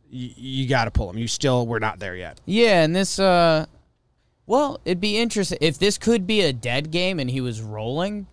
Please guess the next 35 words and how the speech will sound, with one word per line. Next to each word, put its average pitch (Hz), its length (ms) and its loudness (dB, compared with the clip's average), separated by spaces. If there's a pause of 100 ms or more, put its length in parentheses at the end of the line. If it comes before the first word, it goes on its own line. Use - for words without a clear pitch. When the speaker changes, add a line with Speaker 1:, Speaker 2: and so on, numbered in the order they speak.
(140)
Speaker 2:
it 123 60 -8
would 117 140 -6
be 110 120 -6
a 104 60 -8
fun 117 360 -8
day 110 320 -4
to 104 260 -10 (120)
actually 113 480 -8
do 110 280 -10
that 107 340 -8
pitch-wise 131 960 -4 (140)
and 104 400 -14 (260)
ha-, - 100 -18 (180)
try 107 320 -6
to 123 80 -4
make 135 260 -2
him 147 140 -4
feel 151 260 0
good 160 160 0
about 165 300 0
that. 180 260 -4 (540)
Uh, 110 420 -2 (100)
but 151 140 2
again, 113 240 -2
that's 120 240 -2
if 117 140 -6
everything 110 400 -6
goes, 104 560 -10 (460)
uh, - 280 -16 (680)
gangbusters 131 880 -4
for 110 120 -12
the 104 100 -10
Yanks. 107 500 -8 (600)
I'm 269 380 2
not 226 280 0